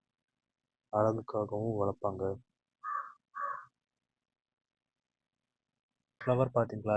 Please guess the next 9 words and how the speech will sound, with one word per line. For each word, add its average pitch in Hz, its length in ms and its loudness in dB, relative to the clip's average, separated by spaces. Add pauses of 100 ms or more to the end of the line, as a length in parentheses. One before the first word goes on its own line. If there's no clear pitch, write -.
இது 110 140 0
என்னன்னு 113 260 0
உங்களுக்கு 107 380 -6 (240)
தெரிஞ்சிருக்கும். 110 680 -2 (1080)
இது 123 100 0 (100)
வந்து 127 300 0 (380)
இப்போ - 260 -6
சிங்கிளா 135 360 2 (100)
நிக்குது, 107 300 -4